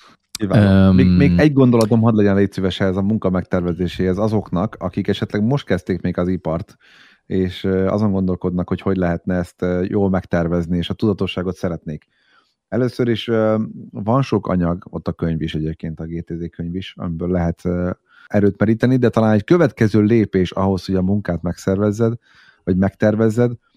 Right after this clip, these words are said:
Speaker 1: hogy tervezd meg azt, hogy hogyan fogod megtervezni a munkát. Tehát az is egy lehetséges az, hogy oké, egyáltalán mit kéne átnéznem ahhoz? Mit, mi a, mi, miket kéne átnézni ahhoz, és tisztázni, hogy,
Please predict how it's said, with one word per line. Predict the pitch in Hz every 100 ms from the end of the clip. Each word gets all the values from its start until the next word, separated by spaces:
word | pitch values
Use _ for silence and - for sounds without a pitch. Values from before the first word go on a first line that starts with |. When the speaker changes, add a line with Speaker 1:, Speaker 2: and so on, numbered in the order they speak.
| _ _
Speaker 1:
hogy | 127
tervezd | - 180 160 107 98
meg | 104 107
azt, | 123
hogy | 143
hogyan | - 170 147 104
fogod | 110 123 104 95
megtervezni | 92 - 82 80 82
a | 80
munkát. | 78 73 - - - - - _ _ _ 147 -
Tehát | - -
az | 143
is | 139
egy | 110
lehetséges | 110 98 92 98 92 95
az, | 98
hogy | 104
oké, | 110 113 123
egyáltalán | 127 131 147
mit | 160
kéne | - 160
átnéznem | 151 156 156 120 98 92
ahhoz? | 87 82 80 - _
Mit, | - 127 -
mi | 156 156
a, | 147
mi, | 127 151 196 -
miket | - 139 160 127
kéne | - 113 104
átnézni | 117 - 101 90
ahhoz, | 92 104 127 131 -
és | 92
tisztázni, | - 117 - 92 90 104
hogy, | 98 101